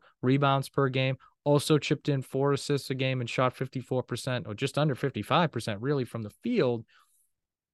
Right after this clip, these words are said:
Wants, not, doesn't say he wants out, but now he's not just, "Hey, I'm loving to be, you know, I love being a seventy-sixer." No, now it's, "I wanna win a championship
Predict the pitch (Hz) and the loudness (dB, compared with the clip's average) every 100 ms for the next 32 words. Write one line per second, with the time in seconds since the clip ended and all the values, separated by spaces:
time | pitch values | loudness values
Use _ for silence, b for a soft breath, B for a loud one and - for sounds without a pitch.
0 | _ _ _ _ 127 139 135 - - 170 | _ _ _ _ 2 4 4 -2 -10 0
1 | 160 202 196 202 190 160 160 202 214 214 | 4 4 4 2 2 2 2 2 0 -2
2 | 202 220 240 208 - 127 123 - _ _ | -2 -2 -2 0 4 4 2 -4 _ _
3 | _ _ _ _ _ 131 131 143 151 147 | _ _ _ _ _ -4 0 2 2 2
4 | 131 120 135 139 - 139 127 - - _ | -2 -2 -4 -4 -2 2 2 0 -12 _
5 | _ 143 127 120 117 - 131 123 127 127 | _ 0 2 2 -2 -6 0 4 4 4
6 | 120 110 123 117 113 - 113 110 113 120 | -2 -2 -2 0 -2 -2 0 2 2 2
7 | 120 113 107 120 110 104 - 123 - 110 | 0 -4 -2 -2 -2 -4 -6 -8 -4 -6
8 | 98 b b _ 131 123 135 165 135 - | -6 b b _ 0 2 4 4 2 -2
9 | 123 139 143 135 127 120 - 127 117 117 | -2 0 0 0 -2 -4 -2 -4 -2 -4
10 | 110 117 | -4 -6